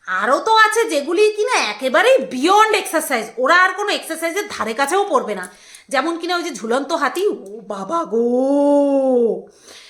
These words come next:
মানে কি দেহ! আমি যখন, মানে কি বলবো, একটা তুলনা থাকলে পরে ভালো হয়, যে এর পাশে দাঁড়িয়ে রয়েছে তাহলে বোঝা যায় যে এ কতটা মোটা।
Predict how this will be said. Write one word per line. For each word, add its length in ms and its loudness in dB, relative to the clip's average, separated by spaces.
মানে 320 -10
কি 800 -4
দেহ! 560 -6
আমি 460 -4
যখন, 320 -4
মানে 180 -4
কি 120 -8
বলবো, 400 -4
একটা 180 -8
তুলনা 760 0
থাকলে 340 -4
পরে 200 2
ভালো 300 2
হয়, 300 -4
যে 120 -2
এর 420 -2
পাশে 260 -4
দাঁড়িয়ে 340 -4
রয়েছে 220 -4
তাহলে 240 -4
বোঝা 200 -6
যায় 140 -6
যে 80 -6
এ 260 -2
কতটা 340 -4
মোটা। 340 -10